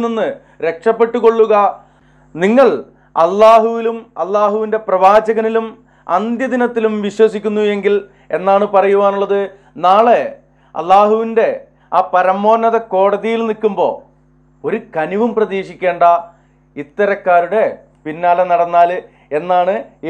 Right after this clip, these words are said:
ഉള്ളവന് പറയുവാനുള്ളത്. ഇത് ആരെയും ഇകഴ്ത്തുവാനല്ല, കാരുണ്യക്കടലായ റബ്ബ് സുബ്ഹാനഹു വ തആലയെ ഇത്രത്തോളം മോശമാക്കി ചിത്രീകരിക്കുന്ന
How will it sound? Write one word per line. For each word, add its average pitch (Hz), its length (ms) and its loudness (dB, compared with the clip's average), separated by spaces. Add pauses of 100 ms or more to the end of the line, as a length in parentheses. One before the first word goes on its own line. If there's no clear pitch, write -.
ഉള്ളവന് 170 340 0
പറയുവാനുള്ളത്. 175 640 0 (480)
ഇത് 220 180 0 (500)
ആരെയും 220 480 2
ഇകഴ്ത്തുവാനല്ല, 185 720 0 (340)
കാരുണ്യക്കടലായ 214 920 2 (140)
റബ്ബ് 190 300 -2
സുബ്ഹാനഹു 214 520 0
വ 226 40 2 (140)
തആലയെ 214 440 2 (380)
ഇത്രത്തോളം 254 800 0 (100)
മോശമാക്കി 233 600 0 (100)
ചിത്രീകരിക്കുന്ന 220 680 0